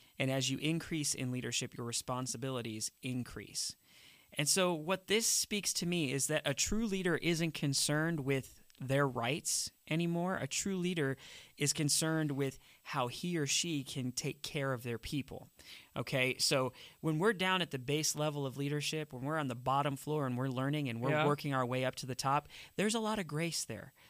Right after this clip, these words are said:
Speaker 1: There's a lot of leeway to make mistakes and learn and grow. But as you move up the ladder, that ladder gets narrower, and as you go up, your rights decrease,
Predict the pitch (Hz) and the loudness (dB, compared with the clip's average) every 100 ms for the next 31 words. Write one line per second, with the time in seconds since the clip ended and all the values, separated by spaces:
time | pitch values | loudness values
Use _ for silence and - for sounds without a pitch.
0 | - 156 160 147 160 175 156 160 170 160 | 0 2 2 4 4 4 2 2 2 2
1 | 160 165 160 143 131 139 156 147 - 139 | 2 2 0 -2 -2 -2 -4 -2 0 0
2 | 135 - - 135 123 131 135 135 131 127 | -2 -4 -4 -4 -2 0 0 0 -2 -4
3 | 123 127 131 113 - - _ - - - | -4 -2 -2 -2 -4 -14 _ -20 -20 -6
4 | 143 135 156 190 185 190 170 170 151 147 | -2 2 2 2 2 0 2 2 2 0
5 | 135 131 143 160 185 196 _ _ _ _ | -2 0 2 2 -2 -6 _ _ _ _
6 | _ _ - _ _ _ - 143 156 160 | _ _ -20 _ _ _ -6 2 4 4
7 | - _ _ _ - 160 196 160 143 - | -2 _ _ _ -4 -2 0 0 -2 -2
8 | 139 160 175 185 196 214 - - _ - | 0 2 2 2 0 -4 -10 -20 _ -4
9 | 147 135 - 156 180 151 160 143 143 160 | -2 0 0 2 2 2 0 2 4 4
10 | 214 151 135 127 127 160 180 - 175 196 | 2 2 -2 0 2 2 0 -4 -2 -2
11 | - 196 220 233 - | -2 -4 -4 -4 -6